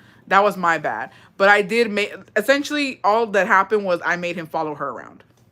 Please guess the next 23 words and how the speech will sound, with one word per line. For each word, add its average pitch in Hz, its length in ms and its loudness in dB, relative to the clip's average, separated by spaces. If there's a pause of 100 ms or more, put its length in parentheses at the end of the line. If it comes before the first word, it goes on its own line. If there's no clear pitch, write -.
(540)
I 247 160 2
didn't 294 120 -2
make 196 180 -2
him. 175 80 -10
He 220 80 -6
wanted 214 300 -4
to. 139 240 -14 (2250)
Me 240 280 2
trying 330 140 4
to 294 60 4
make 277 100 2
myself 294 220 0
feel 285 100 -2
better. 214 400 -2 (840)
Um, 170 680 0 (420)
and 214 120 0
then 240 60 2
I 240 100 6
did 254 200 -2
send 262 220 0
myself 226 340 -2
a 220 40 -6
carnation. 160 600 -6